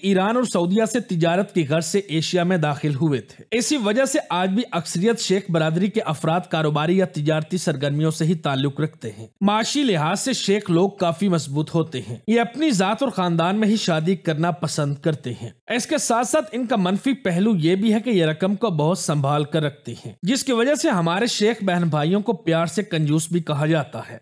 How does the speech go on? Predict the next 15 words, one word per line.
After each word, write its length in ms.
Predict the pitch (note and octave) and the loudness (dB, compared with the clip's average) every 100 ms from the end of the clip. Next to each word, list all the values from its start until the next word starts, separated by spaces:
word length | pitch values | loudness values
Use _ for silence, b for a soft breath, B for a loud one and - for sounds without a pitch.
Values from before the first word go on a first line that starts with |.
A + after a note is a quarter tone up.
| - | -2
पाकिस्तान 440 | A3 A3 B3 C4+ | -2 0 -2 0
के 100 | C#4+ | 0
मशहूर 340 | A#3+ F3+ G#3 C4 | 0 0 0 -2
सियासतदान 640 | - F#3+ F#3 A#3 A3+ C4 | 0 0 0 0 0 0
शेख 340 | - G3 A3 F#3+ | 0 0 0 0
रशीद 360 | E3 F3 G3 | -2 -2 -2
का 120 | - G#3+ | -2 -2
ताल्लुक 400 | E3 D#3+ F3 E3+ | 0 0 0 0
भी 140 | G3 G3 | -2 -2
इसी 240 | D#3 F3 | -4 -2
बरादरी 440 | E3 E3+ C#3+ A2+ A#2 | 0 0 0 -4 -8
से 220 | - A2 | -8 -10
है। 180 | - - _ _ | -14 -20 _ _
गुज्जर 340 | F3 G3+ G#3+ G#3 | 0 2 2 2
बरादरी। 500 | E3 C3+ G#2+ A2+ | 2 0 -2 -8